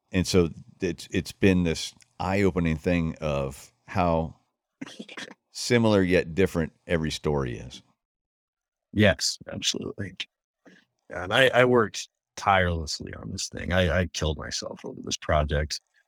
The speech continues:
Speaker 2: <laughs> Figured I put probably six hundred hours into it. I worked on it every single day in some way, shape, or form for about eight months.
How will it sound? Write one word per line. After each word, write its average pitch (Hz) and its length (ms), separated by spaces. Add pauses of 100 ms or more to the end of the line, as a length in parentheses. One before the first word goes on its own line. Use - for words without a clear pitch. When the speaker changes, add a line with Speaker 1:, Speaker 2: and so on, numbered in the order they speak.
(180)
Speaker 2:
<laughs> - 580
Figured 82 260
I 101 100
put 95 280
probably 92 500 (100)
six - 320
hundred 104 240
hours 85 340
into 85 320
it. 85 100
I 82 80
worked 87 320
on 85 160
it 80 180 (240)
every 95 240
single 90 300
day 82 260
in 78 120
some 80 340
way, 78 260
shape, 80 320
or 82 100
form 80 380
for 50 500
about 82 360
eight 80 180
months. 78 460